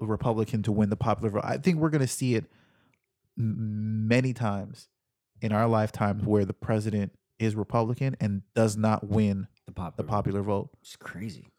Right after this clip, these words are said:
Speaker 1: Th-, just because of the way that, the way people live. Like, we
Speaker 2: Mm.
Speaker 1: live, most people are in city centers. However,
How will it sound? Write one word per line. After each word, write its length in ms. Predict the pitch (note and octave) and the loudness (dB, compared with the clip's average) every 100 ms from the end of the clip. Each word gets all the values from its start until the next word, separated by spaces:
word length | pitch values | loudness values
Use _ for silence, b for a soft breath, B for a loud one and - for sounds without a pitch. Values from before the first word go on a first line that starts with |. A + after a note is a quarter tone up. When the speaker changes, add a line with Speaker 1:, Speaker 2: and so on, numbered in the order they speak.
| _ _ - | _ _ -6
Speaker 1:
Th-, 160 | A#2 - | -4 -2
just 160 | A#2+ A2+ | -2 -2
because 300 | B2 C3 A2+ | 0 0 0
of 160 | G#2+ | 0
the 80 | A#2 | -2
way 380 | G2+ A2 A2 A2+ | 0 0 2 2
that, 340 | G#2 - - | 0 -2 -2
the 80 | A#2+ | 0
way 160 | B2+ C3+ | 2 2
people 300 | C#3+ C#3 C3 | 0 -2 -2
live. 280 | F#3+ A#2+ A2+ | 0 -2 -4
Like, 120 | G#2+ G#2 | -4 0
we 200 | B2 D3 | 0 0
Speaker 2:
Mm. 100 | A2+ | 2
Speaker 1:
live, 380 | G#2+ A2 A#2 - _ _ _ _ _ _ _ _ _ _ _ - | 2 2 -2 -8 _ _ _ _ _ _ _ _ _ _ _ -6
most 460 | A2+ A#2 D#3 - | 0 2 2 -2
people 480 | - B2 - G#2 A2 A2 | -4 -4 -2 -4 -4 -4
are 140 | G2+ | -4
in 380 | G#2+ G2+ G#2 A#2 _ _ | -4 -4 -6 -12 _ _
city 260 | - D#3+ D#3+ | -4 0 0
centers. 480 | - G#2+ F2+ - - - | 0 -4 -4 -12 -16 -6
However, 600 | G2 G2 C#3+ G#2 G2 | 0 4 4 2 -4